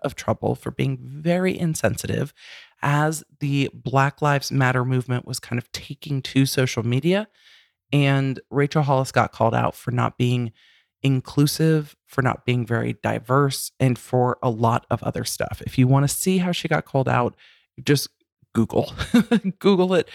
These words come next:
There are YouTube videos of it. That's not the point of today's comment. And then after that happened, she promptly announced her divorce from Dave Hollis, which caught a lot of people off guard because, as I said, she was selling these marriage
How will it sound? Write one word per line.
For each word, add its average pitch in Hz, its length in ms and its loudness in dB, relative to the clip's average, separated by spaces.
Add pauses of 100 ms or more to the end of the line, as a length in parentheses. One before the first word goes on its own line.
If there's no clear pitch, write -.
(200)
There 127 140 4
are 131 80 4
YouTube 131 380 0
videos 120 380 0
of 120 140 0
it. 107 160 -2 (320)
That's 135 240 2
not 131 160 2
the - 80 -4
point 123 300 0
of - 80 -4
today's 90 320 -2
comment. - 420 -6
And 139 160 2
then 143 240 2 (560)
after 170 500 2
that 156 240 -2
happened, 127 640 0
she 131 500 -2 (200)
promptly 147 440 0
announced 127 440 -2
her 117 120 0
divorce 147 520 0
from 120 180 -6
Dave 117 220 2
Hollis, 123 440 -4
which - 180 -12
caught - 180 -10
a 110 60 -6
lot 120 280 2
of 156 80 0
people - 320 -4
off - 260 0
guard 131 320 2
because, - 400 -4 (140)
as 113 360 -2
I 113 180 -4
said, 190 380 -2 (300)
she - 200 0
was 139 180 2
selling 165 400 0
these 127 240 -2 (240)
marriage 143 640 2